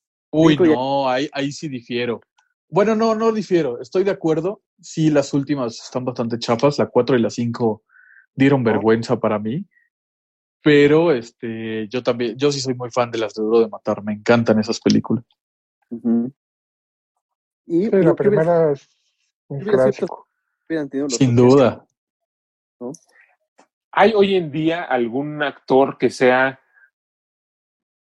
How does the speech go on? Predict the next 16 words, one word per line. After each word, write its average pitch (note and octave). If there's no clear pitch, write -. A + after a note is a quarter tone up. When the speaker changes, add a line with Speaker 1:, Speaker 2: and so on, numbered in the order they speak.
Speaker 4:
tan B2+
representante A#2+
del B2
cine C3+
de B2+
acción B2+
como B2
lo G2
fueron A#2
todas B2
estas A#2+
figuras G#2+
de G#2+
los F#2
años A2
ochentas? B2+